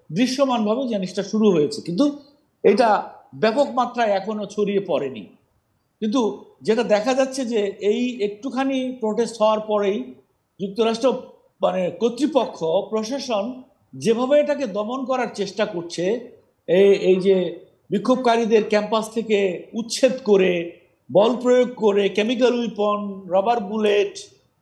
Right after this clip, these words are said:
এইসব প্রয়োগ করে তাদেরকে উচ্ছেদ করার চেষ্টা করছে, গ্রেপ্তার করেছে, প্রায়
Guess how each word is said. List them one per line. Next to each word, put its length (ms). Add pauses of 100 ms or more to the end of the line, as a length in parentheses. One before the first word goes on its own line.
এইসব 340
প্রয়োগ 340
করে 300
তাদেরকে 800
উচ্ছেদ 440
করার 260
চেষ্টা 300
করছে, 340
গ্রেপ্তার 480
করেছে, 320
প্রায় 280